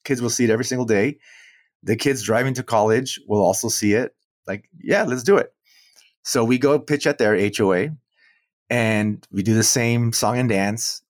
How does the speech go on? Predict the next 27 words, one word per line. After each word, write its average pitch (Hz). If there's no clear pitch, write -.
And 123
these 131
people 110
love 92
it. -
They're 113
like, 101
"This 120
is 101
great. 110
This 107
is 104
so 123
positive. 104
Go 123
ahead 113
and 104
do 87
it." -
Unanimously, 120
they 95
vote 95
yes. -
So 110
we're 104
like, 87
"Awesome." 82